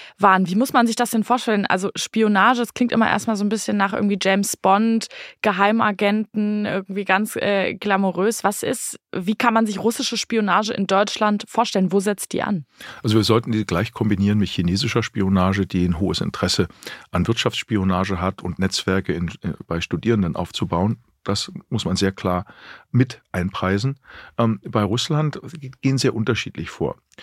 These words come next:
Speaker 2: Zum einen, was Spionage angeht, indem sie auf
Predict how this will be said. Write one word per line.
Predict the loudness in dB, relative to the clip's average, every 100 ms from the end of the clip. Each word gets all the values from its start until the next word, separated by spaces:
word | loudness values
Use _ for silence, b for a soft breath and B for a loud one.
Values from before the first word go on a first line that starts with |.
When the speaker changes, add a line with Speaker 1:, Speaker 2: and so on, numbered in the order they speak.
| B B
Speaker 2:
Zum | 0 2 4
einen, | 4 4 4 2 0
was | -2
Spionage | 0 2 6 6 4 2
angeht, | 0 0 4 4 2 B B B _
indem | 2 6 4
sie | 4 2
auf | 0 -4